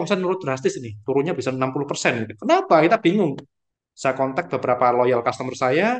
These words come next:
"Yuk, Bapak Ibu, kita makan bareng, kita catering." Judulnya kalau di tempat saya itu F G D, Forum Group Discussion.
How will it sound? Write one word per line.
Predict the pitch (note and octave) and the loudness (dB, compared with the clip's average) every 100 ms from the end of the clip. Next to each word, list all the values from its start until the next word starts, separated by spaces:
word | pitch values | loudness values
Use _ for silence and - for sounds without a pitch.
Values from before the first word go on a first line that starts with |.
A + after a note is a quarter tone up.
| - | 0
"Yuk, | E3+ - - _ - | 0 0 -16 _ -8
Bapak | C#3 C#3+ | 0 0
Ibu, | G#3 A3 | 2 2
kita | - E3+ | 0 -2
makan | D#3 D#3+ D3 | 0 -2 0
bareng, | C3 E3+ | -2 0
kita | E3 D#3 | -2 -2
catering." | C#3+ B2 C#3+ F3 G3 G3+ _ _ _ _ - | -4 -2 0 2 0 -4 _ _ _ _ -8
Judulnya | - C#3 D3 A3+ | -4 0 2 4
kalau | G3 E3 | 4 2
di | |
tempat | C#3+ C#3+ C#3+ | 2 0 2
saya | G#3 E3+ | 2 2
itu | D#3 G3 | -2 -6
F | D3+ | -8
G | - C#3 C#3 | -10 -10 -6
D, | B2 A2+ A2+ | -2 -2 -2
Forum | C3 C3 | -2 0
Group | C3+ - | -4 -4
Discussion. | A2 - C3 D3+ | -4 -2 -2 -2